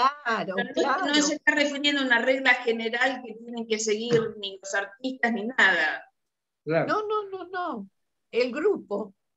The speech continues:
Speaker 1: Sí.
Speaker 2: No, a mí lo que me hizo pensar cuando, eh, ustedes,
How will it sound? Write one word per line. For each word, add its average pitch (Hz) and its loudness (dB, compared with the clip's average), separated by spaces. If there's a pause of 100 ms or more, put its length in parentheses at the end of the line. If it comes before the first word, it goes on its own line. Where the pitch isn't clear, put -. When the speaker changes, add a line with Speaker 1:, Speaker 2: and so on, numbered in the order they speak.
(480)
Speaker 1:
Sí. 247 -14 (680)
Speaker 2:
No, 285 0 (140)
a 294 6
mí 427 2 (140)
lo - 2
que 330 -2
me 320 2
hizo 339 4
pensar 339 4
cuando, 247 0
eh, 233 -2
ustedes, 294 -2